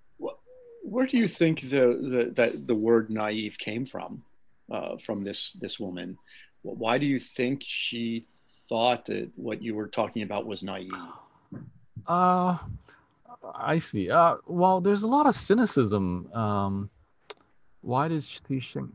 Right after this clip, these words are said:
Speaker 2: she think it was naive? Um, and so cynicism is one, is perhaps one reason. And a lot of times when we deal with people, it's, it's a transaction. You know, you're,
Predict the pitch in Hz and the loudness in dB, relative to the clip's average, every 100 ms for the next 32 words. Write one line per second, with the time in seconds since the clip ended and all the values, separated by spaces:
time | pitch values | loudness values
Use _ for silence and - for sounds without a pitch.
0 | 107 - 123 117 131 123 117 104 104 98 | -16 -12 -10 -6 -6 -4 -2 -2 -2 -2
1 | 110 101 95 113 117 113 110 110 107 - | -2 -2 -4 -6 -4 -2 0 -2 -4 -10
2 | _ _ _ _ _ _ _ - - - | _ _ _ _ _ _ _ -20 -20 -20
3 | _ - - _ _ _ _ _ _ _ | _ -20 -20 _ _ _ _ _ _ _
4 | _ _ - 160 170 - - 123 - 165 | _ _ -6 -2 -2 -2 -4 -2 2 2
5 | - 208 262 202 165 139 113 110 113 113 | 4 2 4 4 4 4 4 6 6 4
6 | 104 104 - 113 113 110 104 104 101 104 | -2 -2 2 6 6 4 2 4 4 4
7 | 107 82 78 98 101 - 113 156 190 165 | 2 0 0 0 0 2 4 6 4 2
8 | 131 127 120 113 110 92 120 180 131 - | 0 -2 0 2 2 4 6 6 4 2
9 | 139 - 78 76 104 98 - - - 123 | -2 -2 -4 -2 -4 -6 -6 -12 -10 -6
10 | 120 120 - 101 95 92 - - - 92 | -4 -2 0 0 2 0 -4 -12 -10 -8
11 | 80 92 - _ - - - 92 90 92 | -8 -10 -14 _ -20 -20 -6 -2 -2 -4